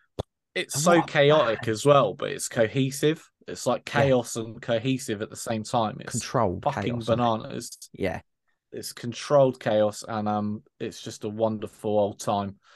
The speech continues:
Speaker 1: So everyone should enter the Foothills. Just make sure you strap in first. <laughs>
Speaker 2: <laughs>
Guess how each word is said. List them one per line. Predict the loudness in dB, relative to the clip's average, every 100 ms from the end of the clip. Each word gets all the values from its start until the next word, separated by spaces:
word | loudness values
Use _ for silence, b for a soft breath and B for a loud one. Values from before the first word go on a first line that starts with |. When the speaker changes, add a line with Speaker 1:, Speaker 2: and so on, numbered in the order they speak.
| b b b
Speaker 1:
So | -6 0 2 2 0 -6 _
everyone | -2 0 0 0
should | -4 -2
enter | -2 -2 -6
the | -10
Foothills. | -12 -4 -4 -2 -2 -4 -6 -10 -12 _ _ _
Just | -14 -6
make | -6 -6
sure | -6 -8
you |
strap | -8 -2 -2 -2
in | -6
first. | -4 -2 -2 -6 -12 -16
<laughs> | -10
Speaker 2:
<laughs> | -4